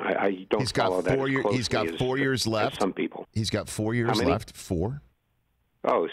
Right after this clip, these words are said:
Speaker 1: so, I mean, theoretically, they would have to get rid of him, and who knows?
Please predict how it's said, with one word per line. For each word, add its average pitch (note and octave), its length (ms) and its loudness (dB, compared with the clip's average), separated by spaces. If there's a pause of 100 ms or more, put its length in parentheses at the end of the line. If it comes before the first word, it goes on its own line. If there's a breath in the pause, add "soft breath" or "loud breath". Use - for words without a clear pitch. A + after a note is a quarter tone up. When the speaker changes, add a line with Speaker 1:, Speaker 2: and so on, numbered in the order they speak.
Speaker 1:
so, F#2 240 2 (300 loud breath)
I G2+ 40 2
mean, G2 180 2
theoretically, G2 720 0 (260 loud breath)
they G2 100 2
would F2 140 0
have G2+ 220 0
to F2+ 180 -2 (720)
get A2+ 160 0
rid A#2 220 0
of - 60 -6
him, F#2 200 -4
and G#2 160 -4
who B2 120 0
knows? C#3 280 -2